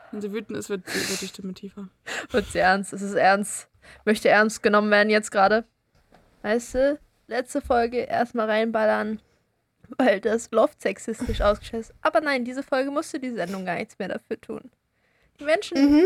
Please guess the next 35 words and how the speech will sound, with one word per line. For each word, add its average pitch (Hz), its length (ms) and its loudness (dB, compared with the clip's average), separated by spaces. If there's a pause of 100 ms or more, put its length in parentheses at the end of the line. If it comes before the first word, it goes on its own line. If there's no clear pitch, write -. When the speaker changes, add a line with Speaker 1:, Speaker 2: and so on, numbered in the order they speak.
(140)
Speaker 2:
die 294 100 -2
anwesenden 302 540 0
Personen 277 360 0
haben 277 160 -6
genug 302 240 -4
getan 190 360 -8
dafür. 240 280 -2 (960)
Speaker 3:
Ja, 208 380 2
das 247 140 -4
ist 262 60 -6
auch 262 60 -8
einfach 254 360 -4
Peak 302 420 2 (200)
Internalized 240 760 0
Sexism, 226 800 2
wenn 247 140 8
du 233 80 6
anfängst, 240 720 2 (520)
so 233 460 8
wegen 247 180 8
solchen 247 300 4
Gründen 226 240 2
auf 220 140 4
anderen 214 340 4
Frauen - 200 2
rumzuhacken. 247 760 0 (1160)
Pain. 240 480 4
<laughs> 302 720 4 (920)
Also 277 160 6
ich 311 80 2
glaube, 311 340 8
sie 320 120 6
ist 349 100 6
jetzt 311 140 4
sozusagen 285 440 4